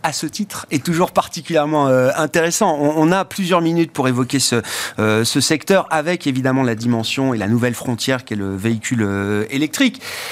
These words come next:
Euh, L'automobile a connu une progression de ses marges comme, euh, jamais, justement, avec l'embouteillage des, des chaînes de production qui a permis de produire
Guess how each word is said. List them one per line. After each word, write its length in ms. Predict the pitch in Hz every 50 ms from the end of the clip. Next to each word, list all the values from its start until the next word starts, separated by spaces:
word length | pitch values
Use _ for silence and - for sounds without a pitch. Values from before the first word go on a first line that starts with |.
| - - -
Euh, 440 | - 139 135 131 131 127 123 120 117 - - - - - - _ - _ _ - - -
L'automobile 760 | - 143 165 175 180 180 156 139 135 135 160 226 254 233 190 - -
a 100 | 135 127
connu 380 | - - 135 131 147 180 208
une 140 | 208 156 131
progression 460 | 120 - - 120 113 113 113 - 139
de 60 | 131 123
ses 120 | - 113
marges 300 | 110 139 175 190 175 -
comme, 240 | - 123 117 107 104
euh, 320 | 104 101 98 95 95 98
jamais, 420 | 107 113 156 156 131 127 160 196 175
justement, 680 | 135 143 151 - - - 117 110 120 151 185 190 - -
avec 440 | - 123 113 127 151 170 170 - -
l'embouteillage 580 | 131 123 123 120 117 - 120 117 127 135 127
des, 300 | 107 107 104 104 107 107
des 140 | 104 107 113
chaînes 240 | 107 - - 131 120
de 80 | 110 107
production 600 | 104 - 101 101 101 95 - - 151 160 185 180
qui 200 | - - - -
a 40 |
permis 340 | 107 - 104 - 110 123 151
de 140 | 147 110 104
produire 600 | 101 - - 131 151 123 117 123 143 170 185 151